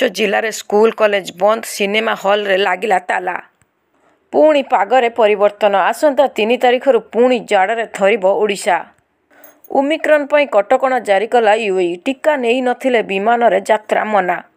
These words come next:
ଶେଷ ଦିନରେ ଫାଇଲ ହେଲା ଛୟାଳିଶ ଲକ୍ଷରୁ ଅଧିକ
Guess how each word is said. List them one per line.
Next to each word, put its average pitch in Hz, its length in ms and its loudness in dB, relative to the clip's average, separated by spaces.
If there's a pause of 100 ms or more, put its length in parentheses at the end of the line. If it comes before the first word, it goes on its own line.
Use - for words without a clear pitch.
(640)
ଶେଷ 262 260 0 (120)
ଦିନରେ 262 400 2
ଫାଇଲ 220 360 -2
ହେଲା 240 260 2
ଛୟାଳିଶ 226 460 0
ଲକ୍ଷରୁ 220 380 0
ଅଧିକ 190 300 0